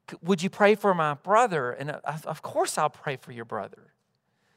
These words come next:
But there he sits on death row. And just two weeks ago, she sent me a message saying, "You will not believe it, but the family of the victim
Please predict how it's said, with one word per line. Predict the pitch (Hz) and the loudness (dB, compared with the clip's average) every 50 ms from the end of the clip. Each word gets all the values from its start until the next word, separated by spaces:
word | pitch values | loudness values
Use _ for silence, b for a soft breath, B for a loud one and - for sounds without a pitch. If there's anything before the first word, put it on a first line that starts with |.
| _ _ _ _ _ | _ _ _ _ _
But | - - | -10 -4
there | 170 185 | -2 0
he | 208 220 | 0 0
sits | 190 - 262 269 262 240 240 - | -2 -4 0 0 0 0 0 -2
on | 180 160 151 | -6 -4 0
death | 160 165 165 - - | 2 2 2 2 -2
row. | - 208 226 233 214 185 151 139 131 131 143 _ _ _ _ _ _ _ _ _ _ _ _ _ _ _ _ _ _ _ _ _ | -4 -2 0 0 2 0 0 -2 -4 -6 -10 _ _ _ _ _ _ _ _ _ _ _ _ _ _ _ _ _ _ _ _ _
And | - 185 190 | -8 -4 0
just | 180 220 208 - - | 0 0 0 0 -4
two | - 247 269 269 | -8 -8 -6 -6
weeks | 247 262 277 240 - - - | -4 -4 -6 -6 -6 -8 -8
ago, | 262 208 185 180 170 147 139 123 113 117 123 _ _ _ _ _ _ _ _ _ _ _ _ _ _ | -4 0 2 2 4 2 2 0 -4 -8 -12 _ _ _ _ _ _ _ _ _ _ _ _ _ _
she | - - - 185 | -12 -10 -8 -8
sent | 165 - - - 196 214 226 226 220 208 | -8 -8 -8 -4 -2 0 0 0 -2 -2
me | 220 226 226 220 - - | -2 -2 -2 -2 -2 -4
a | 190 175 | -4 -4
message | 175 175 175 180 185 185 185 185 - - 151 143 135 127 - - - - | -2 0 2 4 4 4 4 2 -4 -8 -8 -8 -8 -10 -14 -14 -14 -12
saying, | - - 185 170 170 165 156 151 147 143 139 b b b b b b b _ | -8 -2 0 2 2 2 0 -2 -4 -8 -10 b b b b b b b _
"You | 139 143 156 | -10 -8 -8
will | 147 135 165 170 175 175 | -4 2 4 6 6 6
not | 175 170 170 165 - | 4 0 0 0 -2
believe | 156 151 151 151 147 147 131 | -2 -2 -2 -4 -4 -4 -4
it, | 131 120 - - - - _ _ _ _ _ _ _ _ _ _ _ _ _ _ _ _ _ _ _ _ | -6 -6 -6 -8 -14 -20 _ _ _ _ _ _ _ _ _ _ _ _ _ _ _ _ _ _ _ _
but | - - | -18 -16
the | - | -16
family | 143 - - 160 160 165 175 180 180 175 | -12 -8 -6 -2 -2 0 0 -2 -2 -4
of | 170 | -4
the | 156 165 | -6 -8
victim | 147 139 156 165 156 165 - 143 127 123 123 123 | -6 -2 0 0 0 -2 -6 -12 -12 -12 -12 -16